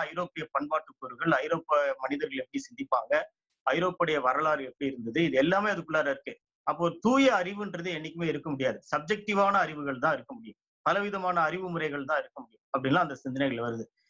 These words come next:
இதுக்கு ரொம்ப அடித்தளம் அமைத்தது என்னன்னா, மொழியியல்ல நடந்த ஒரு, ஒரு விவாதம். இப்ப அவரு டெரிடா வந்து என்ன சொல்றாரு அப்படின்னா, ஒரு சொல்லுக்கும் பொருளுக்கும் ஒரு உறவு இருக்கு இல்லையா? நம்ம ஒரு மரபான அர்த்தத்துல இருந்து ஒரு சொல் வந்து ஒரு பொருளை குறித்தது அப்படின்னு நம்ம வரையறுக்கிறோம்.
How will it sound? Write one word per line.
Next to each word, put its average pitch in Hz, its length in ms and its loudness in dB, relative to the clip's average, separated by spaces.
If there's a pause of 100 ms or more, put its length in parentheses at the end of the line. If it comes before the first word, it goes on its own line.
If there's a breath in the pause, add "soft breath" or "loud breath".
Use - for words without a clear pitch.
(120)
இதுக்கு 151 220 4
ரொம்ப 202 180 2
அடித்தளம் 208 400 -2
அமைத்தது 170 360 -4
என்னன்னா, 151 340 0 (120)
மொழியியல்ல 170 440 0
நடந்த 131 340 0
ஒரு, 120 200 -2 (140)
ஒரு 117 200 -6 (180)
விவாதம். 135 460 0 (340)
இப்ப - 220 -2
அவரு 131 260 4 (160)
டெரிடா 165 340 2
வந்து 151 220 -4
என்ன 139 180 -2
சொல்றாரு 131 420 -2
அப்படின்னா, 117 280 0 (480)
ஒரு 151 160 0
சொல்லுக்கும் 226 500 0
பொருளுக்கும் 185 440 2
ஒரு 160 140 2
உறவு 170 260 2
இருக்கு 143 200 -6
இல்லையா? 117 240 0 (220)
நம்ம 143 200 2
ஒரு 143 120 4
மரபான 151 420 2 (360)
அர்த்தத்துல 131 440 0
இருந்து 143 200 -2
ஒரு 156 200 0
சொல் 180 220 0
வந்து 170 220 2
ஒரு 147 260 2
பொருளை 160 300 0
குறித்தது 131 460 -6
அப்படின்னு 131 380 2
நம்ம 120 160 0
வரையறுக்கிறோம். 131 580 0